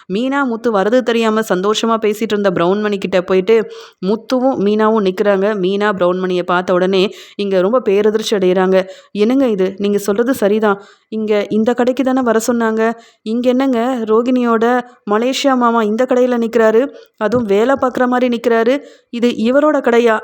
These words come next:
அப்படின்னு சொல்லி மீனா கேட்க, உடனே முத்துவும் பதில் பேசாம பிரவுன் மணியை பார்த்து முறைச்சுக்கிட்டே நிக்கிறாங்க.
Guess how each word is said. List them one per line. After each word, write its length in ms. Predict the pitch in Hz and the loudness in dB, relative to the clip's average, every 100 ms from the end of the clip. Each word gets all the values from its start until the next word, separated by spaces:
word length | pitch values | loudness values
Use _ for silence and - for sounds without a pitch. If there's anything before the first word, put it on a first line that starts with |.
| - | -4
அப்படின்னு 300 | 202 208 202 | -2 0 0
சொல்லி 300 | 196 185 180 | 0 0 0
மீனா 340 | 165 185 220 | 0 0 0
கேட்க, 520 | 220 208 208 208 226 - - - | 0 0 2 0 0 -4 -12 -2
உடனே 300 | 262 277 277 | 0 0 -2
முத்துவும் 480 | 226 226 247 254 | -6 -4 -2 -2
பதில் 260 | 202 185 240 | 0 -2 -2
பேசாம 540 | 262 254 262 247 277 277 - - 185 | 0 0 0 0 0 -2 -6 -12 -2
பிரவுன் 200 | 190 233 | -2 0
மணியை 260 | 262 240 220 | -2 -4 -2
பார்த்து 440 | 214 208 233 185 | -2 0 -2 -2
முறைச்சுக்கிட்டே 440 | 226 254 247 254 226 | -2 -2 -2 0 0
நிக்கிறாங்க. 560 | 214 214 208 202 202 | -2 0 0 2 0